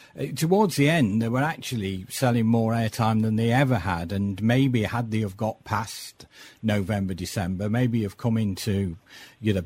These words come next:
nineteen eighty-six, they may well have actually started to make money.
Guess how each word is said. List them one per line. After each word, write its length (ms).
nineteen 840
eighty-six, 1000
they 140
may 220
well 260
have 240
actually 400
started 420
to 100
make 240
money. 380